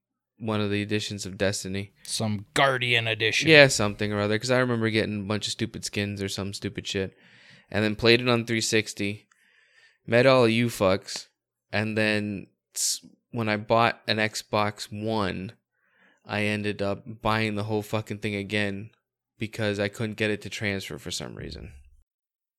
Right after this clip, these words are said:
Speaker 2: Huh.
Speaker 1: Like, there was some sort of weird problem,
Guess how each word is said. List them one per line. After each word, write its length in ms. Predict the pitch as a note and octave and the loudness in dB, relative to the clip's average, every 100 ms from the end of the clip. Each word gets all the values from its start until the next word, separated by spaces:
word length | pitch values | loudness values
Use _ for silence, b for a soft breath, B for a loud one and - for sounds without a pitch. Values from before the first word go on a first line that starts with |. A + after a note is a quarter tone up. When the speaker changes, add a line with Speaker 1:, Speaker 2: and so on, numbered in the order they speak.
| _ _ _ _ _ - - | _ _ _ _ _ -14 -6
Speaker 2:
Huh. 220 | - B2 G#2 | 0 0 0
Speaker 1:
Like, 160 | G#2+ A2 | -4 0
there 80 | |
was 100 | A#2+ | 0
some 140 | C#3 C3 | 2 0
sort 180 | C#3 B2 | 0 0
of 80 | |
weird 260 | A#2 A#2+ A2+ | 2 2 0
problem, 480 | A#2+ A2 G#2+ A2 | 0 0 2 -2